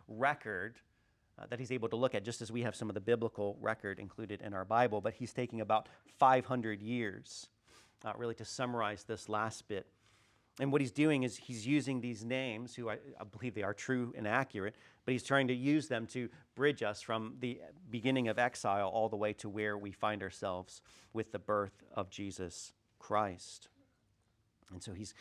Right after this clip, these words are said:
he's covering, uh, uh, huge chunks of time here.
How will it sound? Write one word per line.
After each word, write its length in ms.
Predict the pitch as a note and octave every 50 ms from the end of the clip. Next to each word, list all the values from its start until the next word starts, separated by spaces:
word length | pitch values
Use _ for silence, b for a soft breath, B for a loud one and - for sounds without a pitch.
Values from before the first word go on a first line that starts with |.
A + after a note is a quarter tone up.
| B B -
he's 100 | G#2+ -
covering, 500 | - - C#3 C#3 G#2+ A2+ A2+ G#2+ G#2 G2 B B B B B -
uh, 140 | G#2 F#2+ G2+ G#2 - - -
uh, 120 | C3 G#2+
huge 560 | A2+ B2 - - D3 D3 C#3 B2+ A#2 - - -
chunks 300 | - C3+ A#2 G#2 - A2
of 80 | -
time 400 | - B2+ A#2+ A2+ A2 G#2 F#2 F2
here. 280 | E2 G#2+ G2 F2 E2+